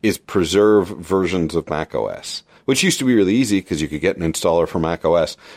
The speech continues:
'Cause one thing that'll happen that you guys will soon discover is if I wanted to install Final Cut seven right now and I had a machine running Catalina, I couldn't do it. So if I had a project that really needed me to open Final Cut seven, you know, ten years later, somebody's movie got picked up. Uh, I guess one example is, like,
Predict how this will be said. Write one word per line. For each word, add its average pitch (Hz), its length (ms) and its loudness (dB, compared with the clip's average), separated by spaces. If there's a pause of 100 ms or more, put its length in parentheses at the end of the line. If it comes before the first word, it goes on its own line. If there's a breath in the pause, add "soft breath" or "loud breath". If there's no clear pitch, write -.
'Cause 139 120 -2
one 156 160 2
thing 139 140 2
that'll 104 160 0
happen 101 500 -2
that 92 260 0
you 98 120 0
guys 78 180 0
will 85 80 -4
soon 139 200 0
discover 82 400 0
is 76 280 0 (120)
if 110 100 -4
I 110 120 2
wanted 120 220 2
to 104 80 2
install 95 280 -2
Final 82 180 -2
Cut - 180 -6
seven 98 240 0
right 78 140 -2
now 85 240 -2
and 78 80 -2
I 76 60 -2
had 76 100 -2
a 76 40 -2
machine 78 280 -2
running 76 220 -4
Catalina, 78 440 -2
I 67 120 -8
couldn't 67 300 -6
do 71 120 -2
it. - 140 -6 (500 soft breath)
So 82 540 2
if - 80 -6
I 90 60 2
had 90 100 0
a - 40 -10
project 95 760 -2
that - 100 2
really 104 420 4
needed 92 320 0
me 90 120 2
to 82 80 2
open 80 340 -2
Final 76 240 -4
Cut - 220 -10
seven, 73 420 -2
you 101 100 2
know, 73 120 -2
ten 104 300 -2
years 90 260 2
later, 82 320 2
somebody's 82 400 -2
movie 80 440 2
got 78 440 -2
picked - 240 -6
up. 76 260 -2
Uh, 78 320 0
I 113 60 -4
guess 120 180 -2
one 123 140 2
example 98 340 0
is, 87 160 2
like, 92 220 0